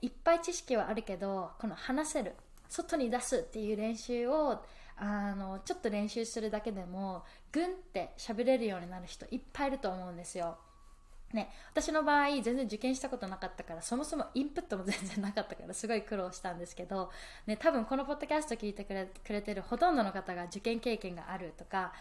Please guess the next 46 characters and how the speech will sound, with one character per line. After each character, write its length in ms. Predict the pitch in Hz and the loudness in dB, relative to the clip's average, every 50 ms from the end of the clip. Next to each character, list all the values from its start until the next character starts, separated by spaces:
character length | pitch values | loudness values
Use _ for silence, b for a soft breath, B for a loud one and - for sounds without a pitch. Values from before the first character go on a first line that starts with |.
| B B B B - | B B B B 0
ね、 140 | 247 196 | 0 0
も 100 | 156 208 | 0 0
う 20 | 202 | -2
し 100 | - 254 | 0 -2
っ 80 | 247 - | -2 2
か 120 | - 277 | 2 2
り 80 | 233 185 | 4 4
英 180 | 196 220 220 | 4 4 4
語 80 | 202 214 | 2 2
を 40 | 208 | 2
普 120 | 214 240 | 2 2
段 120 | 226 208 196 | 2 2 2
か 80 | 185 | 0
ら 60 | 165 | -4
勉 160 | 156 196 208 202 | -2 -2 -2 -2
強 100 | 233 233 | -2 -2
し 60 | - | -2
て 100 | - 240 | 0 2
る 160 | 214 240 233 | 2 4 2
み 100 | 220 202 | 2 0
た 120 | - 175 | -2 -4
い 60 | 170 170 | -4 -4
な 60 | 175 | -6
方 220 | - 208 - 208 | -8 -6 -4 -2
が 140 | 190 170 - - B B B B B | -4 -4 -4 -6 B B B B B
多 180 | B - 285 320 311 | B 4 6 6 6
い 80 | 240 | 6
と 100 | - 185 | 2 -2
思 220 | 180 180 180 185 180 | -4 -2 -4 -6 -8
う 20 | |
の 100 | 170 170 | -8 -8
で、 360 | - 185 185 185 185 180 160 196 | -6 -4 -4 -2 -2 -4 -4 -4
も 60 | 214 | -4
う 20 | |
そ 140 | 214 - 294 | -2 0 0
う 20 | 294 | 2
い 80 | 302 | 2
う 60 | 311 | 2
方 200 | 302 311 269 285 | 0 0 -2 0
々 220 | 277 262 262 - 180 | 0 0 0 0 -2
は 60 | 170 | -2
本 260 | - - - 285 285 | -2 -4 -4 -4 -4
当 120 | 262 - 285 | -2 0 0
に 180 | 269 269 254 - | 0 0 0 0
こ 80 | 220 | -2
の 160 | 202 180 - | -2 -2 -4